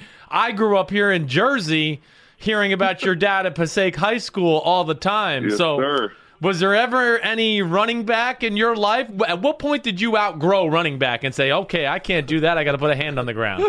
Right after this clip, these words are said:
Speaker 2: <laughs> Uh, well, it was funny. I think there was a time in, I think, like, freshman year high school, uh, I was playing defensive line, uh,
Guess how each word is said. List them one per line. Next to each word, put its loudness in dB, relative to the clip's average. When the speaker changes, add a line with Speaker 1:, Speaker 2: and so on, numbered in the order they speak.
Speaker 2:
<laughs> -20
Uh, 0
well, 2
it 0
was -4
funny. 0
I 2
think -2
there 2
was 0
a 0
time 2
in, 0
I -20
think, -4
like, -4
freshman -4
year 0
high -2
school, 0
uh, -2
I -2
was -2
playing -2
defensive -4
line, 0
uh, -4